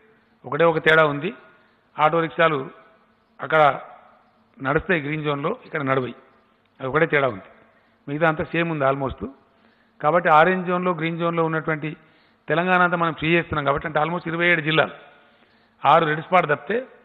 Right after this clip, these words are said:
ఇరవై ఏడు జిల్లాలో అన్ని కూడా మనం సడలింపులు ఇస్తా ఉన్నాం. అన్ని షాపులు నడుస్తాయి అక్కడ, అంటే అన్ని షాపులు మొత్తం నడవయి, నేను మీకు ఎక్స్‌ప్లెయిన్ చేస్తాను.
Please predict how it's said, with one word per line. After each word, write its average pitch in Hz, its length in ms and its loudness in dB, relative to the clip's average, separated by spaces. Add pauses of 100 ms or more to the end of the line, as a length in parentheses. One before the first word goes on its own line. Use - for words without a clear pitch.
(420)
ఇరవై 170 220 0
ఏడు 180 140 2
జిల్లాలో 180 300 2
అన్ని 175 160 -4
కూడా 190 160 2
మనం 170 120 0 (200)
సడలింపులు 156 400 -2
ఇస్తా - 220 2
ఉన్నాం. 107 160 -10 (840)
అన్ని 170 220 0
షాపులు 175 280 4
నడుస్తాయి 156 300 2
అక్కడ, 104 140 -6 (540)
అంటే - 140 -8
అన్ని 143 160 -6
షాపులు 165 260 2
మొత్తం 160 240 0
నడవయి, 147 260 0 (500)
నేను 139 200 -6
మీకు 135 140 -4
ఎక్స్‌ప్లెయిన్ 160 320 -4
చేస్తాను. 131 260 -10